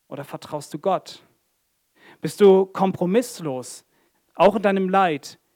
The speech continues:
Jesus Christus nachzufolgen und dem Vater zu vertrauen? Und ich denke,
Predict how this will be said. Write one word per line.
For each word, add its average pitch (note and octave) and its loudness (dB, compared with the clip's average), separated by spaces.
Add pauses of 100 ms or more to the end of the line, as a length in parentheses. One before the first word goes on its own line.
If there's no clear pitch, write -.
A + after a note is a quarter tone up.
(160)
Jesus E3+ -6
Christus - -8
nachzufolgen C#3+ -4
und B2 -16
dem C3+ -14
Vater D3 -10
zu - -20
vertrauen? B2 -10 (1400)
Und D3+ -10
ich D3+ -8
denke, F#3+ -4